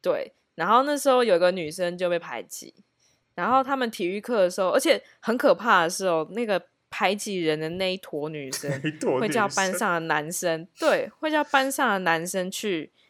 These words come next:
Speaker 1: 欺负那个被排挤的。
Speaker 2: 啊，这太过分了欸。
Speaker 1: 就不经过自己的手。对啊，这超险毒的，我觉得很可怕。然后那时候那个，我们要分组打球嘛，
Speaker 2: 嗯。
Speaker 1: 就两个人一组。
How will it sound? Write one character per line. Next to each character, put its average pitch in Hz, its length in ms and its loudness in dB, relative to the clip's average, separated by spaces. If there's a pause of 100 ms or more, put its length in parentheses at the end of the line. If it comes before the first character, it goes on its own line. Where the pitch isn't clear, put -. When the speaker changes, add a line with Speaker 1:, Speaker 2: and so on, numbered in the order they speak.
Speaker 1:
欺 208 340 -4
负 196 320 -6
那 175 160 -2
个 156 100 -2
被 170 140 2
排 143 240 -4
挤 - 300 -14
的。 - 160 -8 (200)
Speaker 2:
啊， - 160 -20
这 139 120 -10
太 180 180 -4
过 143 240 0
分 127 220 0
了 - 60 2
欸。 - 20 -4
Speaker 1:
就 95 40 -4
不 - 80 2
经 233 280 0
过 240 120 8
自 214 160 0
己 185 80 -2
的 160 140 0
手。 - 460 -6 (240)
对 330 120 2
啊， 285 80 2
这 330 100 -2
超 311 340 4
险 190 400 -2
毒 160 260 -6
的， 175 160 0
我 170 160 0
觉 240 260 2
得 240 60 -16 (320)
很 202 140 -6
可 202 200 0
怕。 170 240 -2 (320)
然 196 120 0
后 233 60 2
那 302 140 -2
时 247 140 -4
候 240 200 0
那 240 140 -4
个， 202 200 -4 (180)
我 175 120 -6
们 156 140 -4
要 190 420 0 (240)
分 208 260 -2
组 156 220 -6
打 127 240 -4
球 - 200 -10
嘛， 95 160 -10
Speaker 2:
嗯。 - 100 -18 (120)
Speaker 1:
就 - 140 -4
两 156 160 0
个 139 80 -10
人 147 160 -8
一 156 80 -8
组。 - 300 -12